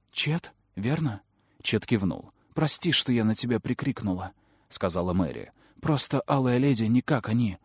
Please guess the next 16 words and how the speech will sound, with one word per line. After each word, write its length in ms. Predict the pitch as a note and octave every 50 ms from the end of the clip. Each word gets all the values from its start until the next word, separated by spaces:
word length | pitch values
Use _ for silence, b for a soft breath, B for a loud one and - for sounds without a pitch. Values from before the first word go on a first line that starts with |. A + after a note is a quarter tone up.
| _ _ -
не 160 | - C#3 B2+
как 240 | - C3 G#2+ F#2 A2+
боги. 300 | A#2+ C#3+ B2 G#2+ G2 A2
Она — 340 | G#2+ A2 A#2+ C3 B2 A2+ b b b -
божественное 720 | C#3+ C#3+ C3 B2 - D3 B2+ - - B2+ A#2+ A#2+ A#2+ A#2
создание, 580 | G#2+ - C3+ B2 A2+ A#2 C#3+ C3+ B2+ A2+ G#2+ G#2+
но 100 | A2+ B2+
все 220 | B2+ - - C#3+
же 100 | A#2 A#2+
смертна. 580 | A#2+ - - D3+ D3+ C3 A#2 - A2+ G#2+ G2 b b b b b b b b b b b
В 120 | G#2 G2+
ее 200 | B2 B2 A2+ B2
сердце 420 | A#2 - - D3+ C3 A#2 - - A2+
стучит 380 | - - C3+ B2 - D3 B2
настоящая 800 | - B2+ A#2+ - - C3+ B2+ B2+ C3 A#2+ G#2+ - - - G2+ G2+
кровь». 400 | - - B2+ G#2 - - - -